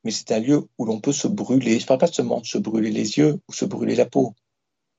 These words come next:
On peut s'y perdre, on peut s'y brûler. Euh, on peut se brûler dans un désert intérieur, c'est-à-dire être tellement, je dirais, en, en touche, en prise, en contact avec le cœur de soi,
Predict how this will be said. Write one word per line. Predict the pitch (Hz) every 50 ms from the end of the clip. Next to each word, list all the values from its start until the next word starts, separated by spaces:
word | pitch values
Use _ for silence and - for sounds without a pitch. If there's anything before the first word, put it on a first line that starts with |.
| _ -
On | 196 196 196
peut | 190 165
s'y | 160 - - 196
perdre, | - - 117 113 120 123 - 120 - _ _ _ _ _ _ _ _ _ _
on | - 104
peut | - 143
s'y | 139 - 165 135
brûler. | 127 127 127 - 147 143 127 110 110 107 104 - - _ _ _ _ _ - _ - - - - - _ _ -
Euh, | - 107 104 104 107 - - -
on | 95
peut | - 117
se | - -
brûler | 107 95 - 117 110 135
dans | 143 - 107 101
un | 101 107
désert | 104 95 107 98 - 113 110
intérieur, | 110 104 - 127 127 123 131 147 139 127 120 113 110 - _ _ _ _ _ _ _ _ _ _
c'est-à-dire | _ - 120 120 - - - - _ _
être | - 117 - - - - - 113 - - _ _ _
tellement, | 233 220 202 190 175 160 151 139 139 135 127 120 113 - _ _ _ _ _ _ _ _ _ _ _ _ _ _ _ -
je | - - -
dirais, | 107 127 127 135 143 139 - - - _ _
en, | _ 127 117 113 113 113 110 113 107 104 - _ _ _ _ - _ _ _
en | - 123 - - -
touche, | - - 92 - -
en | - 113 101
prise, | - - - 190 190 151 127
en | 113 - -
contact | - - 185 190 - 165 - - - - - _ _ _ _ _ _ _ _ _ _ _ _ -
avec | 110 98 120 113 - -
le | 117 110 110 _ -
cœur | - 180 180 175 151
de | 127 127
soi, | 123 - - - - 117 120 123 135 160 202